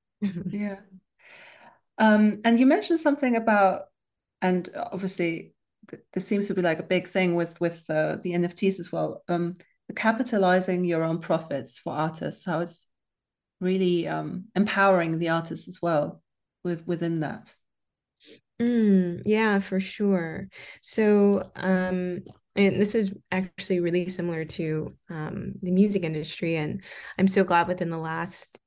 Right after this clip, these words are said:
Speaker 1: ten years that musicians and artists have been, um, more transparent about this.
Speaker 2: Mm-hmm.
Speaker 1: Um, but sort of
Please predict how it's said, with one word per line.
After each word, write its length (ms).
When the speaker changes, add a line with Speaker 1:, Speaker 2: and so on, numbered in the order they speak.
Speaker 1:
ten 220
years 640
that 240
musicians 520
and 100
artists 340
have 140
been, 340
um, 160
more 160
transparent 680
about 300
this. 360
Speaker 2:
Mm-hmm. 180
Speaker 1:
Um, 220
but 380
sort 240
of 220